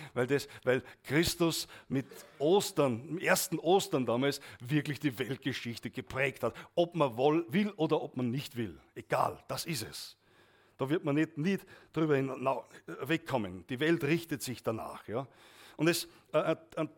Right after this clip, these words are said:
der Theologe Friedrich Zimmer hat darauf hingewiesen, dass über keine Person der Weltgeschichte auch nur annähernd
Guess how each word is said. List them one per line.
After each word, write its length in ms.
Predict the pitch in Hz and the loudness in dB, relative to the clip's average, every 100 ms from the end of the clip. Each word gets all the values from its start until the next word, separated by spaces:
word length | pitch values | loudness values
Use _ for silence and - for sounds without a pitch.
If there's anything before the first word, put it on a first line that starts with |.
| - 143 | -16 -10
der 120 | 151 | -2
Theologe 400 | 170 170 185 180 | 4 4 6 2
Friedrich 400 | 143 185 180 - | 0 -2 -2 0
Zimmer 360 | 190 214 175 - - | 2 4 4 2 -4
hat 160 | - | 0
darauf 200 | 156 151 | 4 4
hingewiesen, 600 | 175 214 175 131 151 185 | 4 4 2 0 0 2
dass 260 | 160 147 - - - - | 2 2 -2 -14 -14 -4
über 200 | 156 160 | 0 0
keine 520 | - 160 175 247 240 | 0 2 4 4 2
Person 520 | 220 190 - 208 220 | 0 0 0 2 4
der 180 | 196 160 | 2 4
Weltgeschichte 800 | 175 175 123 - 151 - 165 - | 2 2 -4 -4 -6 -4 -2 0
auch 140 | 151 | 2
nur 220 | 170 - | 2 2
annähernd 680 | 160 247 226 147 151 196 202 | 2 4 4 4 4 4 0